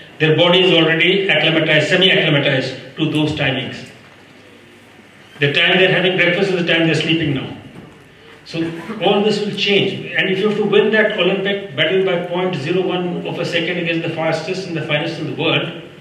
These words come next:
these things count. These small things make a huge difference. What you eat, how you sleep, how many hours you sleep. So this is the,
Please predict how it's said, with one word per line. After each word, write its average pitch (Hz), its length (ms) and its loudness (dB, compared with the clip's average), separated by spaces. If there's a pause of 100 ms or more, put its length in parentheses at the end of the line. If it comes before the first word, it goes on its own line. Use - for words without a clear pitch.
(500)
these 170 280 0
things 151 280 -2
count. 123 320 -6 (600)
These 135 240 -8
small 165 280 -2
things 147 320 -6 (100)
make 131 180 -4
a 127 100 -6
huge 135 260 -4
difference. - 360 -10 (840)
What 156 200 0
you 165 140 -4
eat, 156 340 0
how - 200 -8
you 151 280 2 (460)
sleep, 247 200 4
how - 300 2
many 214 140 4
hours - 340 2 (160)
you - 60 2
sleep. - 240 0 (2000)
So 202 220 2
this - 180 2
is 277 160 0
the, 254 140 4